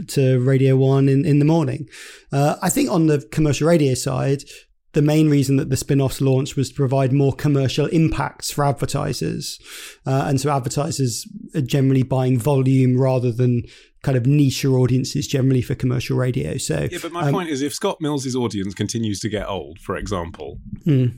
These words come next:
Speaker 2: is it acceptable for Radio one to then point at Radio one Dance and say, "Look, we had a load of fourteen-year-olds tuning in"?
Speaker 1: Well,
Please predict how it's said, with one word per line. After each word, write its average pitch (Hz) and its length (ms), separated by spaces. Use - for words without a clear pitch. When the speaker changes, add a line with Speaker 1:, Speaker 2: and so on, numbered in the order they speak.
Speaker 2:
is 120 120
it 127 60
acceptable 113 500
for 101 120
Radio 101 260
one 98 140
to 95 80
then 98 160
point 104 180
at 90 60
Radio 98 240
one 95 120
Dance 98 320
and - 80
say, - 120
"Look, 92 140
we 92 60
had 92 80
a 92 40
load 95 100
of 90 80
fourteen-year-olds 92 580
tuning 73 220
in"? - 100
Speaker 1:
Well, 349 260